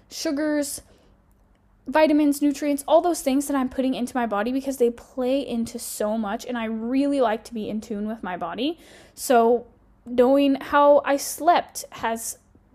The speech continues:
relates to what I ate, and my hormones are relating to what I'm eating, and regularity is relating to what I'm eating. So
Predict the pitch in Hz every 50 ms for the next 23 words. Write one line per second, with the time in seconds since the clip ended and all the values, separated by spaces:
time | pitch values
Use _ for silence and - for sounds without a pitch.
0 | _ - 254 254 277 269 277 277 285 285 - - - 294 277 269 269 277 285 285
1 | 285 - _ - 359 330 240 - - - - - 240 240 240 240 247 247 240 254
2 | - - - 339 359 370 330 233 185 170 - - 220 226 226 240 240 262 262 247
3 | 247 247 - 233 233 226 214 214 226 - - 220 214 175 170 - - - - -
4 | - - - - - _ _ _ _ - 285 285 269 262 294 285 269 302 311 320
5 | 349 370 370 359 311 254 226 202 - - 240 - - 254 240 233 220 220 220 220
6 | 226 - - 220 208 202 190 - - - 208 - - - 240 - - 294 285 285
7 | 269